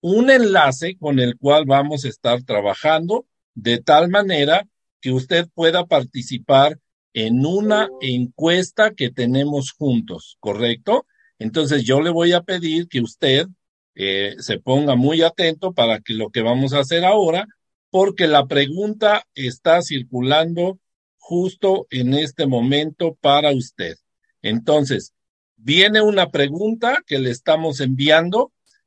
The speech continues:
y le vamos a pedir a usted que le dé clic al enlace que recibió.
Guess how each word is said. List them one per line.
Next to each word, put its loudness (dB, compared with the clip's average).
y -4
le 4
vamos 2
a 0
pedir -4
a 0
usted -4
que -2
le 2
dé -4
clic -6
al 2
enlace 0
que -6
recibió. -2